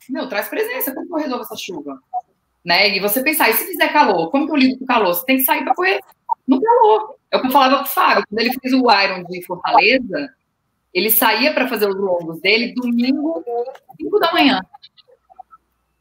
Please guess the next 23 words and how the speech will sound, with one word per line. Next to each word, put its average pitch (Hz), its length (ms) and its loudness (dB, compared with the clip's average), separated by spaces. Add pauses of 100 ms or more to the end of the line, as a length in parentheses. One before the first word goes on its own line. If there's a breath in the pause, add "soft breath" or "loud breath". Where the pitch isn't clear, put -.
(160)
Aí 269 140 2
eu - 80 0
falei 539 220 6
pra 571 120 6 (120)
ele, 311 80 2
eu 285 60 0
falei, 285 180 2
"Meu 269 120 2
filho, 196 540 -4
você - 140 -6
vai 294 160 2
correr 311 160 0
uma 349 180 0
hora 330 140 4
da 254 180 2
tarde 262 220 2
no 262 100 -2
calor 262 200 0
de 262 100 -4
Fortaleza. 262 840 0 (360)
Você 254 120 -6
tá 302 160 0
louco? 262 480 0